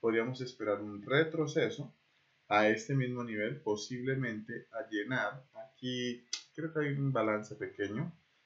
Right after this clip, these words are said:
¿sí? A llenar este imbalance, que ojalá en un marco de tiempo de una hora sea un poquito más profundo, claro que sí.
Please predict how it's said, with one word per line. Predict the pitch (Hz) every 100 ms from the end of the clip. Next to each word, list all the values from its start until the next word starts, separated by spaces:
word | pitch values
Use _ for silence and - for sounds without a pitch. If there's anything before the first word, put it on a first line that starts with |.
| _
¿sí? | _ 127 139 110
A |
llenar | 110 104 110 127
este | 131 139
imbalance, | 123 104 98 110 117 - 165 165 _ _ _ _
que | 123
ojalá | 117 113 127
en |
un | 139
marco | 135 135
de | 139
tiempo | 120 113 117
de |
una | 117 110
hora | 110 110
sea | 113
un | 107
poquito | 107 107 107 104
más | 101 98
profundo, | - 107 - 139 110 - -
claro | 123 117 107 -
que | -
sí. | - 110